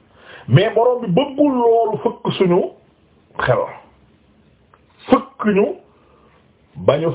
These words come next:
fàtte li ëpp solo muy borom bi, moo tax mu ñu ciy néewal. Waaw. Mu ñu ciy néewal. Bañ ñu nekk rek la Yonent bi sallallahu alayhi wa sallam, "Ta'isa abdu dirhami wad dinari wal qatifati wal khamisa." Waaw. Bañ,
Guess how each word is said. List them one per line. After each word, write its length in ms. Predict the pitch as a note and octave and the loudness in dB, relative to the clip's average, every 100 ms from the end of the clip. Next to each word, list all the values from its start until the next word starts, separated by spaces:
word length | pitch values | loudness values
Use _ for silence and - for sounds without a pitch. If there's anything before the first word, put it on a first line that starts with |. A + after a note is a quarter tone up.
| - | 0
fàtte 340 | F#3 - - | -2 -2 -4
li 200 | D#3 D3+ - | -2 0 0
ëpp 220 | F#3 - D3+ | -2 -2 -4
solo 240 | C3 C#3 C3 | 0 0 0
muy 160 | C3 | 0
borom 320 | B2+ B2 B2 A#2 | 2 2 2 -2
bi, 80 | |
moo 180 | A2+ C#3+ | 0 0
tax 140 | D#3 D3 | 0 -2
mu 120 | C#3+ | -2
ñu 120 | D3 | 0
ciy 160 | C3+ C#3 | 2 2
néewal. 380 | C#3 C3+ A#2 - - - - _ _ - - - | 4 2 0 -4 -12 -20 -20 _ _ -20 -20 -10
Waaw. 280 | - G#2 E2+ - _ _ _ _ _ _ _ - | -4 -2 -2 -8 _ _ _ _ _ _ _ 0
Mu 100 | D3 | 2
ñu 100 | G3 | 2
ciy 180 | G3+ G3 | 0 2
néewal. 400 | F#3 F#3+ F#3+ E3+ B2+ - D3+ - _ _ _ _ _ G#2+ | 2 2 2 0 -4 -10 -20 -20 _ _ _ _ _ 0
Bañ 260 | C#3 F3 | 2 2
ñu 80 | E3+ | -2
nekk 280 | E3 E3 - | -2 -2 -2
rek 200 | C#3+ C#3 - _ - | -4 -4 -10 _ -2
la 140 | B2+ | 0
Yonent 260 | D3+ D#3 D3 | 0 -2 -2
bi 60 | C#3+ | 0
sallallahu 260 | C#3 C3+ C3 | 0 0 0
alayhi 160 | C3 | -2
wa 60 | B2+ | 0
sallam, 240 | B2+ B2 - | -2 -2 -2
"Ta'isa 360 | C#3+ B2 B2 B2 | -4 -2 -2 -2
abdu 280 | A#2+ B2 B2 A2+ G2 | -2 -2 -2 -2 -2
dirhami 440 | C3+ B2 A#2+ A#2+ | -2 0 -2 0
wad 240 | A2+ A2+ - | 0 0 -4
dinari 480 | A2+ A2 C3 D#3+ | -4 0 0 2
wal 240 | C#3+ C3 A#2+ | 0 0 -2
qatifati 560 | A#2 G#2 E3 F#3 C#3 C#3 | -4 -4 -6 -4 -2 0
wal 180 | B2+ | 0
khamisa." 500 | B2 C3+ C3 G#3 - - - _ - - | 0 -2 -2 -4 -8 -12 -14 _ -14 -4
Waaw. 220 | G2 - - - - | -4 -4 -14 -20 -14
Bañ, 280 | F2+ G#2+ | 0 2